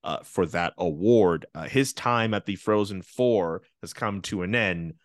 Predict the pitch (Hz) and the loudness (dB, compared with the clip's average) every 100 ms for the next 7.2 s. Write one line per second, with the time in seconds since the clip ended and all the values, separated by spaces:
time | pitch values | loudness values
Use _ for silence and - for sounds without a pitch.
0 | _ - 85 82 87 - 98 101 - 92 | _ -8 -2 -2 -2 0 0 0 -4 -4
1 | 92 85 90 - 90 87 87 76 87 101 | -2 0 -2 -2 -4 -4 -8 -8 -6 -6
2 | 85 104 202 196 92 62 - 85 90 82 | 0 2 4 2 0 -4 -8 -2 -2 -2
3 | 87 85 92 - 90 87 82 87 92 92 | -4 -2 -2 -4 -6 -4 -2 -4 -6 -10
4 | - - 82 80 78 - _ - 73 76 | -10 -8 -6 -6 -10 -18 _ -8 -4 -4
5 | 87 98 92 104 101 90 85 90 87 85 | -2 -2 -2 -2 -2 -2 -2 -4 -2 -4
6 | - - 92 85 73 78 110 104 - 76 | -4 0 2 2 -2 -4 0 0 0 -4
7 | - | -6